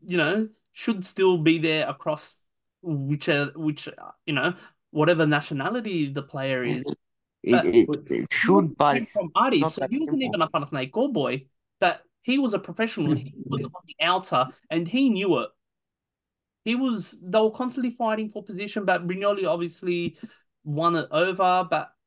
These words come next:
Speaker 1: you never, Diudis never undermined the club. He,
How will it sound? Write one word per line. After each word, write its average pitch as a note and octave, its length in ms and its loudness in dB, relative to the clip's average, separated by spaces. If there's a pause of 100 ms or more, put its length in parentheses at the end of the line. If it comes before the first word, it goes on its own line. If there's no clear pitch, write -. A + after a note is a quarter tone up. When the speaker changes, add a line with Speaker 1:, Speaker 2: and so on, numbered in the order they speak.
(800)
Speaker 1:
you G3 280 -8
never, C4+ 560 -2
Diudis C#4 520 -2
never G3+ 440 0
undermined C#3+ 460 -2
the C3 60 -8
club. D#3 380 0
He, B3 400 -6